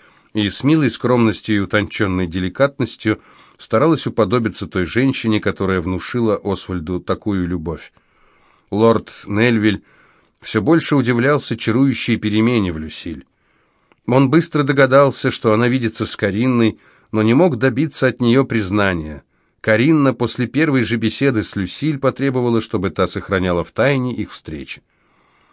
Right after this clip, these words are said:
Каринна хотела увидеть Освальда и Люсиль обоих вместе,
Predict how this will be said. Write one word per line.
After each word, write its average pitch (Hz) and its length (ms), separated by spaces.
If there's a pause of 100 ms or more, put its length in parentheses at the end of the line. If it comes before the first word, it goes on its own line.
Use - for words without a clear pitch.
(380)
Каринна 180 400
хотела 170 400
увидеть 139 460
Освальда 135 420
и 120 140
Люсиль 113 560
обоих 101 480
вместе, 104 580